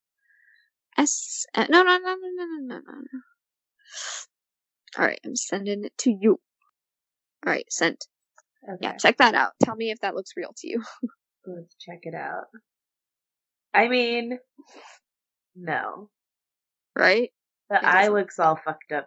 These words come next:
Speaker 2: too.
Speaker 1: It doesn't look real, right? Yeah.
Speaker 2: No, it looks like it's a printed out magazine.
Speaker 1: Yeah, that's what I said. That's what I was thinking. It literally
Speaker 2: <laughs>
Speaker 1: looks like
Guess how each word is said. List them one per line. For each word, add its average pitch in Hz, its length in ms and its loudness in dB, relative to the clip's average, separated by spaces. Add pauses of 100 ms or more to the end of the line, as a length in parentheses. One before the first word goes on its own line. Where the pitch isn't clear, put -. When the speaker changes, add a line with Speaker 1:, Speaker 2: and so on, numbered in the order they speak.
(120)
Speaker 2:
too. 143 140 -8 (800)
Speaker 1:
It 190 160 -6
doesn't 190 340 -2
look - 200 -14
real, - 160 -8 (200)
right? - 160 -10
Yeah. - 280 -10 (440)
Speaker 2:
No, 220 300 6
it 120 160 -2
looks 214 320 0
like 247 220 6
it's 220 220 0
a 185 280 0 (260)
printed 202 360 0
out 185 240 6
magazine. 180 800 2 (480)
Speaker 1:
Yeah, 294 140 10 (240)
that's 320 180 4
what 466 100 -4
I 587 240 0
said. 240 360 -6 (100)
That's 381 180 -4
what 415 140 6
I 571 160 -2
was 330 160 -10
thinking. 285 360 0
It 427 160 4
literally 415 520 2
Speaker 2:
<laughs> 440 60 2
Speaker 1:
looks 453 180 0
like 427 140 -2